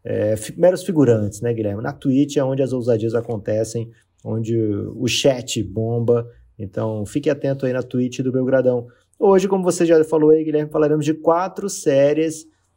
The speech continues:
Fala-, faremos o preview não dos quatro primeiros jogos, né? Mas falaremos de maneira geral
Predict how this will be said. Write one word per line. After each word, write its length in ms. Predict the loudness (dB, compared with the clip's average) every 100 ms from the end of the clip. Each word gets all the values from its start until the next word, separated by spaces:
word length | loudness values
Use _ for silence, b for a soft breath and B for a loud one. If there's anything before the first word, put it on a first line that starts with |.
| _
Fala-, 200 | -10 -6
faremos 360 | 2 4 4 2
o 80 |
preview 280 | 2 2 4
não 160 | 2 -2
dos 200 | -6 -2
quatro 280 | 0 0 -2
primeiros 360 | -4 -2 2
jogos, 500 | 4 6 4 0 -4
né? 140 | -4 -2
Mas 420 | -4 -4 -10 _ _ _
falaremos 420 | -8 0 2 2 2
de 60 |
maneira 360 | 0 0 0 0
geral 440 | 0 0 0 -2